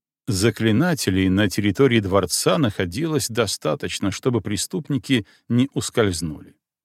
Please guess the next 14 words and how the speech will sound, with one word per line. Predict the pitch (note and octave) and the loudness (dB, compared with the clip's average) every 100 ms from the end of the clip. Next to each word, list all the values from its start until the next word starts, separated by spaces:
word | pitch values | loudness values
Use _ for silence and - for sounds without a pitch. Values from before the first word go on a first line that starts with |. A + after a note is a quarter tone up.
| _ _ _ _ _ _ | _ _ _ _ _ _
Восточный | A#2 G#2 A2 - A3 G#3+ - D3+ | 0 2 2 2 2 2 4 4
дворец | G#2 G#2 D#3 G#3+ - | 6 4 4 0 -2
был | F2+ F2 G#3 B2+ | -6 -4 -2 0
защищен | B2 - A2 - - F3 F3 | 0 -2 -4 -6 -2 0 0
от | D3 - | -2 -2
магии, | C3+ E3 B2 G#2+ A2+ G2 - - _ - | 0 0 0 0 0 -2 -8 -20 _ -2
но | C3 G3+ C#3+ | 0 2 0
за | G2+ C3+ | 4 4
его | A2+ A#2+ | 6 4
пределами | G2+ A2 D#2+ E3 F3+ D3+ C3+ | 2 -2 0 0 2 4 4
ее | A#2 G#2 G2 C#3 C3+ | 4 0 2 4 4
можно | G2+ B2 A#2 F#2+ G#2 | 4 2 2 2 -2
было | E2+ G2 F#2+ | 0 -2 -2
использовать. | - - D#2 D2+ - - - | -6 -8 -10 -12 -14 -12 -14